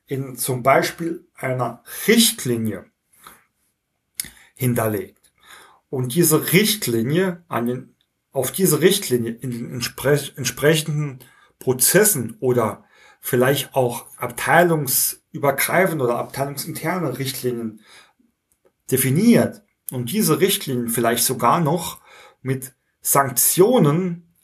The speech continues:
oder disziplinarischen Maßnahmen hinterlegt, nicht falsch verstehen, bin ich kein Freund davon, aber, ähm, gewisse Sachen bedor-, be-, bedürfen halt auch einer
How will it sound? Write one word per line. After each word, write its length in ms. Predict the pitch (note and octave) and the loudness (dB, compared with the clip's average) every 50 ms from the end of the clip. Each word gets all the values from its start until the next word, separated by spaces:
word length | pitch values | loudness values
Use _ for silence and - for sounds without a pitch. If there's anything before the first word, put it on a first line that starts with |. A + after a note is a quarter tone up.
| _ | _
oder 220 | - C#3+ B2+ C3 B2 | 0 2 4 4 4
disziplinarischen 1000 | - - D#3 - - - C#3 B2+ - C3 B2 B2 B2+ C3 E3 F3 E3 C#3 C#3 B2+ | 2 0 0 0 0 0 -2 -4 -4 -4 -4 -2 0 0 0 0 0 -2 -4 -2
Maßnahmen 480 | A#2 A#2 C#3+ F#3+ F#3 - - B2+ A#2+ A#2 | 0 2 2 2 2 2 0 0 -2 -2
hinterlegt, 500 | B2 B2 B2+ C#3+ F#3+ A3 G#3+ - - - | -2 -2 2 4 4 4 2 -2 -8 -8
nicht 260 | B2+ B2 B2 - - | -6 -4 -4 -2 -2
falsch 260 | - A#2+ A#2+ - - | 2 2 4 4 4
verstehen, 360 | F3 F3 E3+ G3+ G#3 G#3 G#3+ | 2 2 2 2 2 2 2
bin 120 | - D3+ G#2+ | 0 0 0
ich 120 | B2 - | 0 2
kein 180 | - B2 A#2 A2+ | 2 2 2 2
Freund 300 | - - A2+ B2+ C3+ C3+ | -2 -2 -2 0 0 0
davon, 380 | - - F#3 G3 G3 F#3 - - - - - - _ | 0 0 0 0 0 -4 -8 -10 -16 -20 -20 -12 _
aber, 480 | - A#2 C3 C#3 C#3 C#3+ C3+ A#2+ B2 - - - - - - - - | 2 4 4 4 6 4 4 4 2 -4 -12 -14 -14 -16 -18 -14 -4
ähm, 320 | - B2+ B2 B2 - - - | -4 -2 -2 -2 -6 -12 -8
gewisse 320 | - C#3+ C3 D3 G3 F3 - | -4 -2 0 2 2 2 2
Sachen 340 | - C3+ C#3 D3+ E3+ D#3+ B2+ | 2 0 0 0 0 -2 -2
bedor-, 280 | B2+ B2+ C#3+ C#3+ - | -2 -2 -2 -2 -2
be-, 120 | - C3+ B2+ | -6 -10 -12
bedürfen 500 | B2 - B2+ B2 - F#3 F#3 D#3+ D#3 C3+ | -12 -14 -10 2 4 4 4 4 2 0
halt 200 | C3+ C3 C3 - | -2 -2 -2 -4
auch 200 | C3+ - - - | -8 -8 -8 -8
einer 360 | C#3 B2 A#2+ A#2 A#2 A#2 | -6 -4 -2 -2 -2 -4